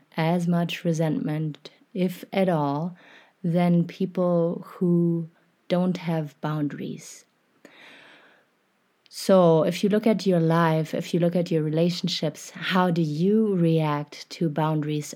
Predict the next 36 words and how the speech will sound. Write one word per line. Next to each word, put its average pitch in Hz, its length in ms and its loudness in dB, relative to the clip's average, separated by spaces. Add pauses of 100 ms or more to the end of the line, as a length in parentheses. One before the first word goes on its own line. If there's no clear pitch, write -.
of 151 160 -6
others? - 640 -8 (360)
Can 170 160 -4
you 160 160 0
recall 170 680 -2
a 175 140 -6
situation 170 960 -4 (440)
where 160 340 2
a - 80 -6
friend 170 400 0
told 165 320 0
you, 165 560 -2
um, 139 720 -4
she - 200 -12
has 147 220 -8
to - 60 -6
go 165 160 0
home 196 300 2
now 180 420 0
because 156 480 -4
she - 220 -6
has 151 260 -4
errands 165 600 -4
to 160 400 -4 (580)
run, 165 720 0
or 151 560 -4
she 156 240 -4
has 151 280 -6
to 156 100 -10
keep - 220 -8
it 151 100 -6
short 180 340 -2
on 170 160 -4
the 170 80 -2
phone 170 340 -4
today? 160 400 -2